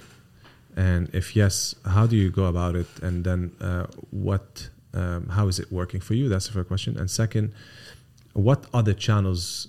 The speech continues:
uh, do you, um, do you focus on to grow the business? Do you have any salespeople? Do you do cold calling, or do you run events? Do you, do you, <coughs> um, do you,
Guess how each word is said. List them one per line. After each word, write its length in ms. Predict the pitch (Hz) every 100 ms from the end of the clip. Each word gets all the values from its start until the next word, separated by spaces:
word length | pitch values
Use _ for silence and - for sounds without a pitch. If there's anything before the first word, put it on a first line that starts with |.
| -
uh, 180 | 87 87
do 180 | 87
you, 540 | 92 87 90 87 85 87 120 -
um, 720 | - 85 87 85 85 85 85 87 - -
do 100 | 101
you 80 | 90
focus 300 | - 92 90
on 100 | 87
to 100 | 87
grow 200 | 82 87
the 100 | 78
business? 260 | 80 - 85
Do 360 | - - -
you 60 | -
have 100 | 98
any 80 | 98
salespeople? 680 | - 123 120 - 127 135 120
Do 120 | 98
you 20 |
do 120 | 90
cold 300 | 85 110 104
calling, 460 | - 104 101 98 95 - - - - - - - - -
or 500 | 95 92 92 90 90 - - 98
do 120 | 101
you 120 | 95
run 200 | 90 92 92
events? 520 | 87 117 117 107 -
Do 140 | 95
you, 220 | 95 90 85 - - - - - - - - -
do 100 | 95
you, 440 | 98 92 92 -
<coughs> 0 |
um, 580 | 92 87 87 87 82 73 - - - - - - - -
do 120 | 90
you, 260 | 87 82